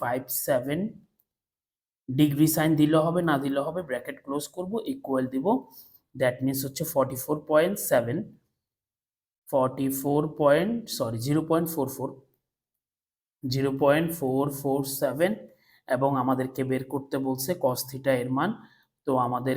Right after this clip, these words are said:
cos theta এর মান কত আসে? আমরা আবারও লিখব cos, আমাদের অ্যাঙ্গেল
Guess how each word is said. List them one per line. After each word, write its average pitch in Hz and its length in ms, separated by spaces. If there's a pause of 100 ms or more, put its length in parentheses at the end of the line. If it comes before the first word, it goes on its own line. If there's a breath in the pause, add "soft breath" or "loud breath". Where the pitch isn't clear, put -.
(120)
cos 127 200 (100)
theta 135 260 (200)
এর 135 100 (100)
মান 127 120 (120)
কত 131 140 (140)
আসে? 180 200 (580 loud breath)
আমরা 123 200 (100)
আবারও 131 320
লিখব 135 180 (180)
cos, 151 240 (500 soft breath)
আমাদের 123 280 (220)
অ্যাঙ্গেল 135 360